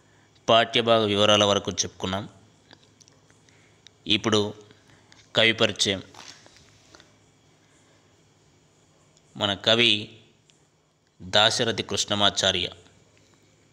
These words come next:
ఈయన మహబూబాబాద్ జిల్లాలోని చిన్నగూడూరులో జన్మించాడు. ఈయన ప్రాంతం ఇది.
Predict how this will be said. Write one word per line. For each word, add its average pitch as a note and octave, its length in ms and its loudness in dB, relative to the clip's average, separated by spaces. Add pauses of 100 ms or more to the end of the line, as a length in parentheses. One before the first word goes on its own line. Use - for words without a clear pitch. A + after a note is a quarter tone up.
(920)
ఈయన B2 280 2
మహబూబాబాద్ A#2+ 760 2
జిల్లాలోని G#2+ 680 0 (1200)
చిన్నగూడూరులో B2+ 640 0
జన్మించాడు. G2+ 680 -4 (1700)
ఈయన G2 240 0
ప్రాంతం G2+ 500 0
ఇది. - 180 -12